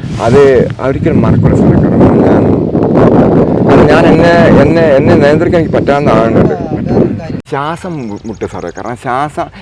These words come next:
എന്നെ എത്രയോ വിളി, ഒരു ഫോൺ കോൾ കൊണ്ട് പ്രവാഹമായിരുന്നു എൻ്റെ, ഏഹ്, പിന്നെ ഭാര്യയുടെ ഫോണിലേക്ക്. പക്ഷേ എനിക്ക് ഒരു കോൾ പോലും എടുക്കാൻ പറ്റാത്ത, even ഷാജഹാൻ സാറിൻ്റെ കോളും ഞാൻ എടുത്തില്ല. കാരണം എനിക്ക് സംസാരിക്കാൻ പറ്റുന്നില്ല. കാരണം ഒരു മൂന്ന് ദിവസം കഴിഞ്ഞ ശേഷം എനിക്ക്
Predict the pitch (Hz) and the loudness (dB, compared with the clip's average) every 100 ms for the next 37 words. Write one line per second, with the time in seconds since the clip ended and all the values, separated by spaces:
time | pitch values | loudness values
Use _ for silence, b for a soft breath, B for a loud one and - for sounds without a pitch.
0 | 165 220 208 - 208 220 240 208 165 131 | -4 -2 -2 -4 -4 -4 -4 -4 -4 -6
1 | 113 127 175 208 208 208 202 190 - 156 | -2 0 0 2 2 4 2 0 -4 -2
2 | 151 180 185 170 156 143 139 151 151 B | 0 0 2 0 0 -2 0 -2 -4 B
3 | B - - - - 98 101 90 85 85 | B -10 -10 -12 -4 -2 0 0 -2 -2
4 | 110 131 160 156 135 117 120 104 120 165 | 0 0 -2 -4 -4 -4 -4 -4 -2 -2
5 | 180 B - 143 185 185 196 - 165 170 | -4 B -2 0 2 2 2 0 0 4
6 | 202 180 170 156 127 165 151 147 - 139 | 4 4 2 2 0 -2 -2 -4 -4 -4
7 | 143 196 185 147 147 175 202 202 208 202 | 0 0 0 2 2 2 0 0 -2 0
8 | 160 165 165 147 123 117 131 117 135 160 | 0 2 2 0 0 0 -2 0 -2 -4
9 | B B - 160 185 - 156 165 196 196 | B B -2 0 0 -2 -2 -2 0 0
10 | 185 196 185 127 135 120 90 78 - 120 | 0 0 0 -4 -4 -4 -4 -4 -4 -6
11 | 135 160 165 B B B B - - - | -4 -4 -6 B B B B -20 -20 -20
12 | - - - 156 196 190 185 202 214 208 | -20 -18 -6 0 0 2 0 0 -2 -4
13 | 202 185 175 170 151 143 | -4 -4 -4 -4 -4 -4